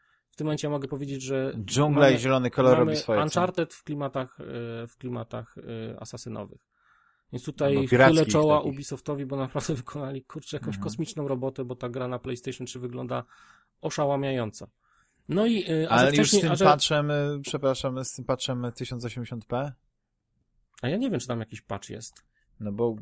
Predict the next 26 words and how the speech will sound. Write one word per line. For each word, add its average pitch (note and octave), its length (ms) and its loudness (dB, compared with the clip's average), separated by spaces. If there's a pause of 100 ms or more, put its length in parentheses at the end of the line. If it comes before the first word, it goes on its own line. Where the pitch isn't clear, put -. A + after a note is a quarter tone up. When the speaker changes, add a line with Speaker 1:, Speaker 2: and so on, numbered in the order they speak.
(120)
Speaker 2:
podobno A#2 360 -4
wydali A2+ 360 -4
właśnie A2 280 -10
patcha. A2 220 -10
Czy A2 140 -10
mają A2 240 -2
wydać B3 240 -10
w - 20 -20
takim A#3 200 -10
razie, F#3+ 240 -6
czy - 140 -10
jeszcze A#2+ 220 -6
nie A2+ 80 -6
wydali? G2 280 -4
Bo F#2 100 -2
Speaker 1:
Ale C#3+ 100 0
Speaker 2:
gra D#3 80 4
Speaker 1:
mówisz D#3 180 0
o D3+ 80 -2
trójce, C#3+ 460 -2 (260)
czy D3 120 -12
o C3+ 40 -8
czwórce? - 420 -10 (200)
Speaker 2:
Black A#2+ 320 0
Flag. F#2 220 -4
Speaker 1:
Tak, - 80 -20